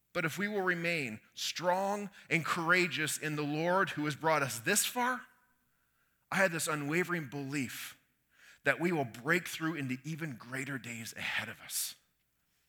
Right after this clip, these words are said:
Even greater days ahead of us. Now, here's the thing about breakthroughs. Breakthroughs show up in different ways in our lives,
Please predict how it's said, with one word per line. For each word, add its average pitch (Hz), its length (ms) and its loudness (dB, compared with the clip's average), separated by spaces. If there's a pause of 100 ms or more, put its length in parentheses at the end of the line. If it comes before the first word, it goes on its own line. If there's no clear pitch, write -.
(640)
Even 156 160 -6
greater 135 380 0
days 110 360 -6
ahead 104 220 0
of - 120 -16
us. - 280 -8 (1080)
Now, 143 60 0
here's 226 220 4
the 190 60 -6
thing 185 180 0
about 160 180 -2
breakthroughs. 123 560 -4 (1080)
Breakthroughs 202 680 2 (540)
show 180 200 2
up 160 140 2
in 147 100 0
different 151 260 -2
ways 156 200 4
in 135 80 -4
our 107 80 -4
lives, 85 380 -8